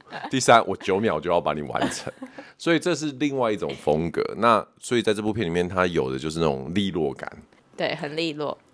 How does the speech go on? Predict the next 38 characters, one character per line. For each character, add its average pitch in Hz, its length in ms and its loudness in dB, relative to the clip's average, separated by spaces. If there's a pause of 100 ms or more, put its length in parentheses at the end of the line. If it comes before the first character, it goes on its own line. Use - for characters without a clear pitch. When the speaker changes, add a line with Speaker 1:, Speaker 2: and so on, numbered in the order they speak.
(360)
Speaker 1:
好， 85 140 -2
这 160 180 2
时 139 120 0
候 131 280 2 (200)
当 127 140 0
然 104 180 2
这 113 100 -4
个 95 220 4
整， 92 280 -2
本 85 220 0
片 123 180 -2
的 95 100 0
剧 110 200 -2
情 73 200 -6
呢， 80 180 2
就 80 140 -2
是 80 140 -4
非 78 200 4
常 64 280 -2
的， 50 580 -2
你， 82 300 -2
你 87 180 -6
要 98 200 2
说 92 280 -2
很 82 180 -8
公 78 240 -2
式 85 180 -2
化、 80 140 4
知 76 160 -6
识 76 180 -4
化， 73 300 0 (460)
我 78 100 -2
觉 80 160 -2
得 78 340 0 (280)
无 87 80 -2
可 80 160 -2
厚 80 180 4
非。 64 380 -4